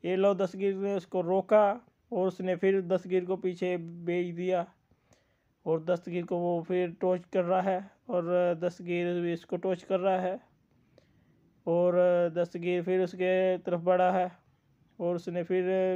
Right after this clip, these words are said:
कोशिश की उसको मारने की। ये रहा, दस-, उसको फिर गुस्सा चढ़ चुका है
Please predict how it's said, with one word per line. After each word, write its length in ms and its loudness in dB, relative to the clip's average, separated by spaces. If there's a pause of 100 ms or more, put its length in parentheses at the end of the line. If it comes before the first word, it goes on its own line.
कोशिश 360 -4
की 120 -2
उसको 460 -2 (500)
मारने 420 0
की। 180 -8 (1000)
ये 320 2
रहा, 240 4
दस-, 240 -2
उसको 340 -4
फिर 160 2
गुस्सा 280 2
चढ़ 180 -2
चुका 300 0
है 240 0